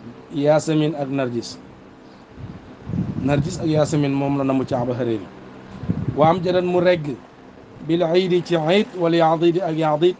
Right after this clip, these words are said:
kullal mamjadi bu mu si regg." Mu ne gëlëm googu ñu ngi ko dundalee te xasida gi rek la namm. Mu ne ñu ngi ci dugal ay baat yoo xam ne ay baati teeru la. Narjis ak Yaasamin ay fleur la yoo xam ne ci teeru bi la ñuy sax.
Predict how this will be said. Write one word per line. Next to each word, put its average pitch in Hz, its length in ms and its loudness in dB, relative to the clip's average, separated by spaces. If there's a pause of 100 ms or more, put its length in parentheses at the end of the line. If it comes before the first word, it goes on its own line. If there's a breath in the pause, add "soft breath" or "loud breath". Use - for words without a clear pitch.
(200)
kullal 170 360 2
mamjadi 143 480 0
bu 135 100 -2
mu 139 120 0
si 131 100 -4
regg." 123 160 0 (1500)
Mu 117 80 -2
ne 151 360 2
gëlëm 156 260 2
googu 151 240 0
ñu 151 120 2
ngi 147 80 -2
ko 151 80 -4
dundalee 147 480 0 (680)
te 151 80 -8
xasida 156 360 0
gi 147 80 2
rek 147 120 2
la 143 100 0
namm. 139 300 0 (640)
Mu 135 100 -8
ne 143 100 0
ñu 147 120 2
ngi 139 80 -2
ci 156 100 -2
dugal 151 340 2
ay 147 320 0 (120)
baat 147 240 4
yoo 156 180 0
xam 147 160 -6
ne 151 100 0
ay 151 140 0
baati 151 340 4
teeru 147 320 2
la. 131 120 0
Narjis 147 520 -2
ak 147 80 -4
Yaasamin 143 560 2
ay 143 140 0
fleur 165 300 4
la 147 120 0
yoo 139 80 4
xam 127 140 -4
ne 127 80 -4 (640)
ci 160 100 -6
teeru 147 320 2
bi 143 80 0
la 139 100 2
ñuy 139 160 0
sax. 123 200 -2